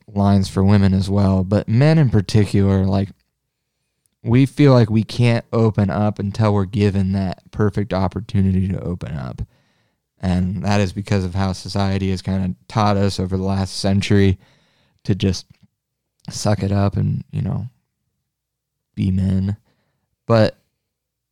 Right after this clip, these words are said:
we went out hunting. He saw the opportunity, saw that I was down, even though I should have been really happy. And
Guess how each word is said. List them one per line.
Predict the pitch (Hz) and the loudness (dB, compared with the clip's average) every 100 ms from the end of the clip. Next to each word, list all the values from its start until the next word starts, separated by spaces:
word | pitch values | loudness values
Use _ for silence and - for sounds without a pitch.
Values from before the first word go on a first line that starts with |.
| _ _ _ _ _ _ _ - | _ _ _ _ _ _ _ -4
we | 110 | 0
went | 110 107 | 2 2
out | 104 | 2
hunting. | 113 117 113 110 - _ _ _ _ _ - | 2 4 2 0 -6 _ _ _ _ _ -8
He | 113 | -6
saw | - 110 | 0 2
the | 104 101 | 2 2
opportunity, | 104 - - 113 107 104 104 | -2 -2 -2 0 2 2 2
saw | 98 104 101 | 0 0 0
that | 98 | 0
I | 98 | 0
was | 101 98 | 0 -2
down, | 113 101 98 98 | -2 0 2 2
even | 98 98 | 0 0
though | 98 | 0
I | 98 | 0
should | 95 104 | 0 -2
have | 95 | 0
been | 98 | 0
really | 98 98 101 | 0 0 2
happy. | 107 98 92 98 92 _ _ _ _ _ _ _ | 2 0 0 -2 -2 _ _ _ _ _ _ _
And | - 95 92 90 | -2 0 0 -2